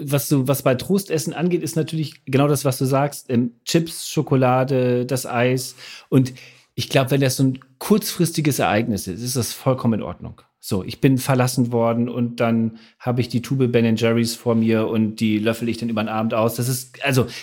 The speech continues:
d-, das finde ich auch nochmal. E-, Ernährung, Essen,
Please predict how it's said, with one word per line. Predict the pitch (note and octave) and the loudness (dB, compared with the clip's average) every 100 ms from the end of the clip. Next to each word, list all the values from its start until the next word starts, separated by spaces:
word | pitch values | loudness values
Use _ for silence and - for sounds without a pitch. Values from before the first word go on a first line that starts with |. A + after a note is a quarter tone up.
| - | -12
d-, | - | -2
das | D3+ - - _ - | 0 0 -4 _ -6
finde | - D#3+ | 2 2
ich | D#3 | 4
auch | C3+ | 4
nochmal. | C3+ G2+ F#2 - - - | 6 4 2 -6 -10 -8
E-, | B2+ - | -6 0
Ernährung, | B2+ B2+ F3+ E3 E3 E3 D#3+ - - | 4 4 4 2 2 2 0 -4 -4
Essen, | D#3+ - D#3+ D#3 | -4 0 -2 -2